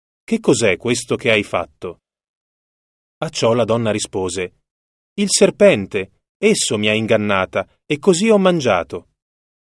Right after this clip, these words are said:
E Geova Dio diceva al serpente: "Poiché hai fatto questa cosa, sei il maledetto fra tutti gli animali domestici e fra tutte le bestie selvagge del campo.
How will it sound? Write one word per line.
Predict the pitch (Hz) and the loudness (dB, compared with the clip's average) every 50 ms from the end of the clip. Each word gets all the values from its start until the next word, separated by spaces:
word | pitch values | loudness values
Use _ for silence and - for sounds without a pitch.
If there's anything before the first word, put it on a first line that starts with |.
| _ _ _ _ _ _ | _ _ _ _ _ _
E | _ - 104 | _ -10 -10
Geova | 90 90 110 120 127 127 107 107 | -8 -4 -2 0 0 0 0 -2
Dio | 101 92 101 107 117 120 127 - - _ _ _ _ _ | -2 -2 -4 -4 -2 -4 -4 -6 -10 _ _ _ _ _
diceva | - 104 123 123 - 131 127 117 117 117 | -8 -8 -6 -4 0 0 0 2 2 2
al | 110 104 | 2 0
serpente: | - - 113 92 - - 95 87 85 85 85 - 92 85 - _ _ _ _ _ _ _ _ _ _ _ _ _ _ _ _ _ _ _ | -2 -6 -8 -8 -8 -8 -8 -8 -8 -10 -12 -12 -14 -14 -14 _ _ _ _ _ _ _ _ _ _ _ _ _ _ _ _ _ _ _
"Poiché | - 110 110 104 - 135 135 135 | -2 -2 -2 0 2 4 4 6
hai | 131 127 123 | 6 4 4
fatto | 123 - 135 131 131 - 135 | 2 2 0 0 2 -2 -4
questa | 123 127 120 - - - 104 | -2 -2 -4 -2 -2 -4 -4
cosa, | - - 120 123 127 120 117 120 120 _ _ _ _ _ _ - | 0 0 2 2 2 0 -2 -6 -6 _ _ _ _ _ _ -14
sei | - - 127 123 123 123 123 | -8 -4 0 2 2 2 2
il | 123 120 | 0 0
maledetto | 117 123 123 123 123 117 151 160 156 - - 151 | 0 0 0 0 0 2 0 0 0 0 -2 -4
fra | 127 - - 120 | -2 0 -2 -4
tutti | 110 120 - 160 160 - _ - 147 | -4 -4 -8 -12 -12 -10 _ -6 -2
gli | 135 127 | 0 2
animali | 131 127 123 123 135 143 143 135 | 2 2 2 2 2 2 2 2
domestici | 120 123 123 123 110 101 - - - 104 - - 107 98 - _ _ _ _ | 0 0 0 0 -2 -2 -4 -8 -10 -12 -10 -10 -12 -12 -12 _ _ _ _
e | - 131 120 | -6 -6 -6
fra | - - - 123 113 | -4 -2 -2 -2 -2
tutte | - _ 180 190 185 - - 160 | -2 _ -6 -8 -8 -2 0 2
le | 139 123 113 | 2 2 2
bestie | 98 120 139 135 - - 135 | 2 0 0 0 -2 -4 -4
selvagge | 120 - - 104 98 92 113 123 117 110 120 | -2 -2 -4 -4 -2 2 2 2 2 0 -2
del | 107 117 110 | -2 -2 -4
campo. | 101 - - 101 90 85 85 82 - 90 82 - | -4 -4 -4 -4 -4 -4 -8 -12 -14 -16 -16 -16